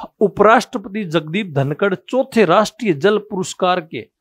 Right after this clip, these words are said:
अंतर्गत सर्वश्रेष्ठ स्वयं सहायता समूह, एनजीओ का पुरस्कार किस समूह को प्रदान किया है? पहली बात तो याद रख लेना, जगदीप धनखड़ झुंझुनू के किठाना गांव के हैं, किठाना गांव के रहने वाले हैं, झुंझुनू जिले के हैं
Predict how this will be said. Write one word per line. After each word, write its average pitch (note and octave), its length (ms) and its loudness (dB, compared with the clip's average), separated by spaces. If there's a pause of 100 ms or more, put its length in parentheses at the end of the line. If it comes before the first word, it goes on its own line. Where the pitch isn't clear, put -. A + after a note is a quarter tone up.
(580)
अंतर्गत F3+ 440 -2
सर्वश्रेष्ठ C4+ 880 -4
स्वयं B3+ 140 2
सहायता F3 440 0
समूह, F3+ 460 -4
एनजीओ F3 460 0
का G3+ 160 0
पुरस्कार E3 680 -2 (380)
किस - 360 -2
समूह A3+ 280 2
को G3+ 120 2
प्रदान D#3+ 440 -2
किया D3+ 340 -6
है? C#3 400 -2 (340)
पहली A#3+ 240 2
बात F#3 300 -2
तो F#3+ 60 -4
याद E3 300 -4
रख D#3+ 180 -10
लेना, F3 240 -8 (320)
जगदीप E3 480 -2
धनखड़ C#3+ 440 -4
झुंझुनू F#3 500 -2
के F#3+ 140 0
किठाना G#3 580 -2
गांव C#3 260 -4
के - 160 -12
हैं, G#2 200 -14 (1800)
किठाना G3+ 440 0
गांव D#3+ 300 0
के D#3+ 120 -8
रहने C#3+ 260 -6
वाले D#3+ 240 -6
हैं, F3 180 -6
झुंझुनू F3+ 420 0
जिले C#3+ 300 -2
के F3 160 -6
हैं F3+ 220 -8